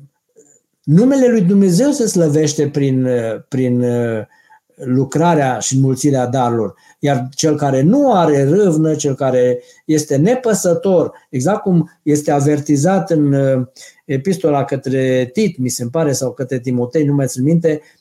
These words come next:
când spune Apostolul Pavel, „Nu fi nepăsător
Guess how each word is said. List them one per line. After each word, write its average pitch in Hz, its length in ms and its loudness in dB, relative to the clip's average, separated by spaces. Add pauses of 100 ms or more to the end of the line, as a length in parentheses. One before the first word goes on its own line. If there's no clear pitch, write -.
(120)
când 147 160 0
spune 170 220 0
Apostolul 160 460 0
Pavel, 165 440 0 (280)
„Nu 196 340 2
fi 247 280 0
nepăsător 202 1000 0